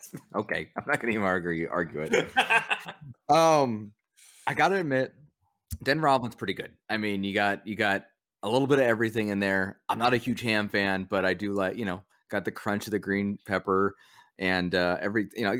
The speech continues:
Speaker 1: the flavors mix well together. However,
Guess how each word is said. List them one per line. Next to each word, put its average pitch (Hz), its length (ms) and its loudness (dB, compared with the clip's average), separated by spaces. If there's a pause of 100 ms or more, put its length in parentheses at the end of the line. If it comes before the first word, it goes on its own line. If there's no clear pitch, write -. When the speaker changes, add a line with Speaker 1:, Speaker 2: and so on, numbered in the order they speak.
Speaker 1:
the 135 140 -2
flavors 165 340 6
mix 123 220 0
well 101 100 4
together. 78 380 -2 (560)
However, 127 540 4